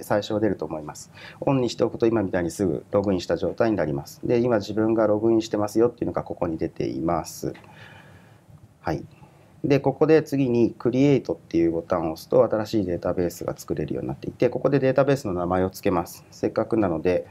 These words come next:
ゲノム弁当にしますね。で、で、次にここでファイルのアップロードをします。ダウンロードしたファイルを、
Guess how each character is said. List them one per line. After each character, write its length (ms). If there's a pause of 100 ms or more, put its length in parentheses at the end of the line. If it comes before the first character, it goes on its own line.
ゲ 260
ノ 340
ム 200 (680)
弁 320 (140)
当 200
に 100
し 180
ま 100
す 140
ね。 180 (1900)
で、 180 (1080)
で、 100
次 240
に 80
こ 100
こ 120
で 100
フ 60
ァ 160
イ 20
ル 80
の 100
ア 40
ッ 80
プ 140
ロ 160
ー 20
ド 80
を 40
し 140
ま 140
す。 160
ダ 140
ウ 100
ン 80
ロ 120
ー 40
ド 100
し 100
た 100
フ 100
ァ 100
イ 40
ル 120
を、 240